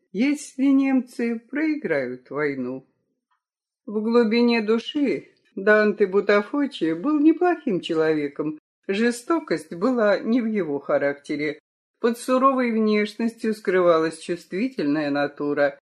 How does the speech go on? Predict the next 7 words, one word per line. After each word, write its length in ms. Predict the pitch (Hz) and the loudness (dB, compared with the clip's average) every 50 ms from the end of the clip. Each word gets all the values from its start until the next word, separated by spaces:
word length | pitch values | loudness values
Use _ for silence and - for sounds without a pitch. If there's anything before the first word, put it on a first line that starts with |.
| _ _ _ _ _ | _ _ _ _ _
Частенько 800 | _ - - 302 302 302 - - 311 311 311 302 285 294 - 175 | _ 0 2 2 2 2 2 2 6 6 8 8 6 4 4 2
ему 260 | 170 175 196 214 220 | 2 2 2 2 0
случалось 800 | 226 - - - 240 240 233 226 - 233 220 226 226 233 233 - | -2 -4 -4 -2 -2 -2 -2 0 0 2 2 2 2 0 -2 -4
предупреждать 920 | - _ - 247 294 240 320 311 349 330 339 320 285 220 175 170 170 165 165 | -10 _ -4 -4 -2 -2 -2 -2 0 0 0 0 0 2 2 2 2 2 -2
жителей 480 | 175 190 190 175 - 180 165 165 185 180 | -4 -6 -6 -4 -4 -4 -2 -2 -2 -2
своего 480 | - - 175 170 170 165 165 170 165 | -2 0 0 2 2 2 2 2 4
района 640 | 165 160 156 160 160 156 156 156 156 165 196 285 | 4 4 4 2 0 0 0 0 2 0 0 -2